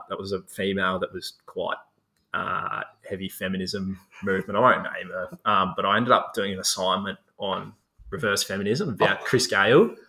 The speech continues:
Speaker 2: Oh.
Speaker 1: So she comes up, uh, when this, so it was for an oral presentation, and me and Ollie Leonard, Shannon, we sort of just used to hate how, like, favoured the girls were in the class. And not, I get you gotta favour them a little bit, but to the extent it was a bit ridiculous. And,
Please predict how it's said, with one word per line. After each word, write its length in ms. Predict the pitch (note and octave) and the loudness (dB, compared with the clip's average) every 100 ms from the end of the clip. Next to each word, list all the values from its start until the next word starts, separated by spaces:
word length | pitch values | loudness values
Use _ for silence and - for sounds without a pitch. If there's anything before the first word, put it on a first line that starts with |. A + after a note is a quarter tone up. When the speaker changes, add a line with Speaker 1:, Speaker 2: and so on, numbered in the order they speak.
| - - - | -20 -20 -6
Speaker 2:
Oh. 260 | C#3 B2+ - - - | 0 0 -2 -8 0
Speaker 1:
So 260 | - B2 | 6 6
she 120 | A#2+ B2 | 6 2
comes 180 | C#3 D#3+ | 2 4
up, 240 | C3+ - | 4 2
uh, 400 | - G#2 A2 G2+ | -4 0 2 4
when 140 | G2 G2+ | 2 -2
this, 280 | G2 - | -4 2
so 60 | - | 4
it 60 | C3 | 4
was 80 | |
for 120 | - D3+ | 8 10
an 80 | |
oral 200 | B2 D3 | 12 10
presentation, 800 | - G#3+ C#3+ G2+ G2+ - F3 A#3+ - D4+ D#5 - - - | 10 8 6 2 0 2 0 0 2 4 2 -4 -10 0
and 360 | A#2+ A2+ A2 G#2 - _ _ - | 2 4 2 -4 -10 _ _ -4
me 160 | A#2 C#3 | 2 6
and 80 | |
Ollie 180 | D3 C3 | 6 6
Leonard, 300 | A2 G#2 G2 | 4 2 -2
Shannon, 400 | - G2 F#2+ F#2 | -4 -4 -4 -8
we 80 | F#2+ | -6
sort 200 | G#2 F#2+ | -4 -4
of 60 | - | -6
just 120 | - | -10
used 160 | G#2 - | -10 -8
to 60 | - | -8
hate 180 | F#2 F#2 _ G#2 | -8 -12 _ -8
how, 160 | F#2 - F2+ | -6 -8 -12
like, 100 | - | -14
favoured 380 | - G2 F2+ F2+ | -6 -4 -4 -6
the 80 | - | -10
girls 280 | F#2+ E2+ F2+ | -8 -8 -10
were 100 | F#2+ | -14
in 80 | F#2+ | -16
the 60 | |
class. 500 | - F#2+ F#2 F#2 - - | -10 -8 -8 -10 -10 -4
And 120 | - - - | -4 -6 -4
not, 160 | A#2 | 0
I 140 | A#2 A#2 | 2 2
get 160 | A#2+ | -2
you 80 | G2 | -4
gotta 140 | F#2+ | -6
favour 240 | - F#2+ E2 | -4 -4 -4
them 80 | G2+ | -10
a 20 | |
little 160 | F#2+ | -10
bit, 140 | F#2+ - | -10 -8
but 160 | F#2+ - | -8 -4
to 80 | |
the 100 | A#2+ | -2
extent 280 | A#2+ - A2+ | -2 0 0
it 40 | F#2+ | -2
was 120 | G#2+ | -10
a 20 | |
bit 140 | G#2 | -12
ridiculous. 560 | - - - F2+ F#2+ - | -14 -20 -16 -6 -4 -4
And, 260 | G#2+ G2 | -4 -6